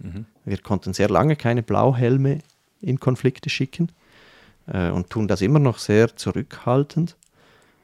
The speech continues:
Speaker 2: Ähm, also auch da sind wir im Vergleich eigentlich eher bescheiden. Ähm,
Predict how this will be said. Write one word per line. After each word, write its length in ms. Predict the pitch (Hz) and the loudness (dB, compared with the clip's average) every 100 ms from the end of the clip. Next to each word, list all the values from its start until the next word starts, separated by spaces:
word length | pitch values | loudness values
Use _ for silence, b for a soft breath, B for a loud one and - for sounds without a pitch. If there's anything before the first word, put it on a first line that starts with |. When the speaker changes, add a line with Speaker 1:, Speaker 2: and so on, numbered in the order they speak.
| b | b
Speaker 2:
Ähm, 500 | 101 98 95 95 101 - b b b b | -2 2 2 2 0 -6 b b b b
also 180 | - 107 | 0 4
auch 140 | 107 | 4
da 240 | - 120 131 | 8 10 10
sind 180 | 127 113 | 8 4
wir 80 | |
im 140 | 120 110 | 4 2
Vergleich 440 | 117 110 107 110 | 2 4 4 6
eigentlich 380 | 104 101 98 - | 2 0 -6 -4
eher 280 | 101 104 98 - _ _ _ _ | 0 2 0 -6 _ _ _ _
bescheiden. 580 | 101 - 85 87 98 104 _ B B B B B B - | -6 -4 -4 -6 -8 -20 _ B B B B B B -8
Ähm, 500 | 98 90 92 92 90 | -4 -2 -2 -4 -6